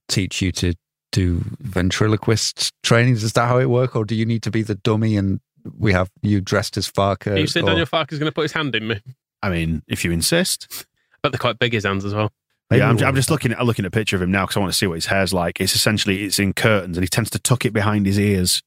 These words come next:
Speaker 3: and
Speaker 2: Mm.
Speaker 3: he's, and he's grown it down his, down his neck.
Speaker 2: He's going bald as well, I noticed.
Speaker 3: You noticed this, didn't you, as a man
Speaker 2: Yeah.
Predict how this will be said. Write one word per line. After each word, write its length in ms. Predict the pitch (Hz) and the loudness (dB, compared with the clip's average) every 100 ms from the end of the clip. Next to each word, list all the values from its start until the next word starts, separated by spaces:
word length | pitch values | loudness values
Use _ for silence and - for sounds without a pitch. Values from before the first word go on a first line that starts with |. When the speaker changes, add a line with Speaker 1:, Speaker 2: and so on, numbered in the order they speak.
| _ | _
Speaker 3:
and 100 | 127 | 0
Speaker 2:
Mm. 40 | 120 | 2
Speaker 3:
he's, 160 | 90 - | 2 0
and 80 | 98 | 0
he's 80 | 92 | 2
grown 200 | 104 92 | 0 0
it 100 | 92 | 0
down 180 | 98 | 2
his, 100 | 98 - - | 0 -2 -6
down 160 | - 95 | -2 0
his 100 | 92 | 2
neck. 380 | 98 95 - - _ _ _ - | 2 0 -2 -10 _ _ _ -4
Speaker 2:
He's 100 | 123 | 0
going 200 | 175 160 | 2 2
bald 260 | 123 147 139 | 2 0 0
as 100 | 117 | -2
well, 140 | 135 | 0
I 60 | 131 | 0
noticed. 160 | 117 120 | 2 4
Speaker 3:
You 60 | |
noticed 320 | 123 131 113 | 4 2 0
this, 120 | 107 - | -4 -2
didn't 140 | 113 | 0
you, 80 | 110 | 0
as 80 | 107 | 2
a 40 | |
man 160 | 110 120 | 2 2
Speaker 2:
Yeah. 260 | 131 127 | 2 0